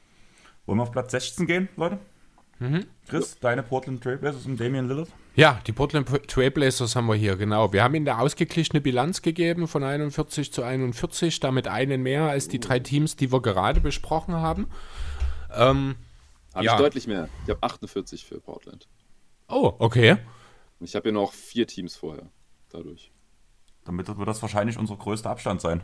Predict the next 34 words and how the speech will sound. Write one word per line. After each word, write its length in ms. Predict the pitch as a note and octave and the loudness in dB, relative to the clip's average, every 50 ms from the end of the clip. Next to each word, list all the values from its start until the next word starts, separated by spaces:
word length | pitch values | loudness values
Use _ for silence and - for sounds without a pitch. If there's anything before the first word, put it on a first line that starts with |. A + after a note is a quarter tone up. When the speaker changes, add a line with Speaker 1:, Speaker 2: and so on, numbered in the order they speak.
| - | 0
Speaker 2:
Das 240 | - A#2+ A2 - - | 2 2 4 4 2
ist 160 | A#2 - - | 0 0 -2
durchaus 340 | C#3 C3+ C3+ E3 D3 B2+ A2+ | -4 -4 -2 -2 -2 -2 0
möglich. 400 | B2 A#2 A#2 A#2 A#2+ G#2 F#2 - | 0 -2 -2 -2 -4 -6 -4 -2
Speaker 3:
Na, 80 | - B2 | -2 -2
Speaker 2:
Achtundvierzig 360 | B2 A2 A#2 A#2 D#3 D#3+ - | 0 0 0 2 2 4 6
Speaker 3:
drei. 200 | G#2 G#2+ G#2 F2 | 6 6 6 6
Speaker 2:
sagst 280 | - C3 B2 A#2 - - | 4 0 -2 -2 -4 -4
du. 40 | F#2+ | -2
Speaker 3:
Drei 160 | F2+ F#2+ F2+ | -2 -2 -2
sind's, 240 | E2+ F2 E2 - - - - | -4 -6 -10 -10 -14 -18 -10
sorry. 260 | - E2+ E2+ D#2 C#2+ - _ - | -6 -6 -6 -6 -6 -10 _ -6
Drei 180 | D#2 - - | -2 0 0
Speaker 2:
Mhm. 80 | G#2+ G2+ | 2 0
Speaker 3:
Teams. 300 | G#2+ A2 - - - - - - - - _ _ _ _ - - - - - - - - - - _ _ _ _ - | -2 -4 -4 -8 -14 -16 -20 -20 -20 -20 _ _ _ _ -20 -20 -20 -20 -20 -20 -20 -20 -20 -20 _ _ _ _ -20
Ja. 120 | - - - _ - _ _ _ _ _ _ - - _ _ _ _ _ _ - - _ _ - | -20 -20 -20 _ -20 _ _ _ _ _ _ -20 -20 _ _ _ _ _ _ -20 -20 _ _ -10
Speaker 2:
Okay, 380 | - - A2+ A#2+ A#2 - C#3 D#3+ | -4 2 2 2 4 6 4 4
b-, 320 | C#3+ - A2+ C3 - - | 4 2 -4 -4 -2 0
äh, 280 | A2 A#2 B2+ B2+ B2 A#2+ | 6 8 10 10 10 8
das 220 | A#2 C#3+ C#3+ - - F3 - - | 6 4 -2 -2 -4 -10 -14 -6
müsstest 420 | C3+ D3 F3+ G#3 - G#3+ F#3 - | 0 2 2 2 2 0 -2 -2
du 80 | - G3+ | -2 -2
mir 160 | F3+ F3 E3+ | 0 0 0
tatsächlich 560 | E3+ D#3+ E3 E3 - F#3+ E3+ - - F3 D#3 | 0 0 -2 -2 -2 -4 -4 -2 -2 -4 -4
ein 60 | - - | -2 -2
bisschen 260 | F3 - - - D#3+ | -2 0 0 0 2
erklären. 460 | C#3 B2 - - C#3 D3 D#3 C#3+ A#2+ | 0 0 2 2 2 4 4 4 4
Also 260 | F#2+ G#2+ - - A2+ | 2 2 4 2 2
gut, 220 | A2 - E3 D#3+ - | 4 4 4 4 4
das 160 | A2 - - | 2 4 6
waren 240 | A#2 B2+ C#3 C3+ - | 6 6 6 4 -2
letzte 480 | G2 A#2 A2+ B2 - - - - F3 | 0 4 4 4 4 2 -2 -2 0
Saison 440 | D#3 - E3 C#3+ - D#3 D3+ D#3+ D#3+ | 0 0 0 2 4 4 4 4 2
ja, 260 | D3+ C#3 C3 B2+ - | 2 2 2 2 0